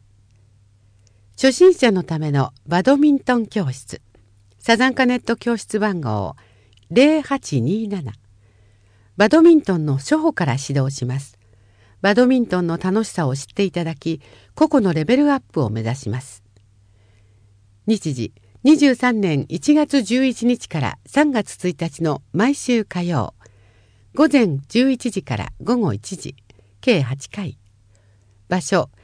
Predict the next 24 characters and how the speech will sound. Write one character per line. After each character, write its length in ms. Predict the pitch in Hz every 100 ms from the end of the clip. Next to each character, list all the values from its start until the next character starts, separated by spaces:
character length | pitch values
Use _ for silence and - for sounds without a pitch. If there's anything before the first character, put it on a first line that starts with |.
| _ -
大 180 | 254
宮 240 | 302 302 269
前 240 | 247 226
体 220 | - 196
育 200 | 185 -
館。 300 | - 107 - - _ _ _ _ _ _
講 180 | - 254
師、 300 | 170 - 101 - _ _
若 280 | - 202 330
槻 260 | - - 143
美 120 | 143
智 160 | - -
子。 160 | 139 - _ _ _ _ _ _
対 180 | 196 196
象、 380 | - 156 143 - - _
区 120 | - 294
内 220 | 269 190
在 240 | 160 180
住、 360 | - 170 160 -
在 220 | 151 175 180
勤、 360 | 175 165 -
在 220 | - 170
学 260 | 165 156 156
で 180 | 147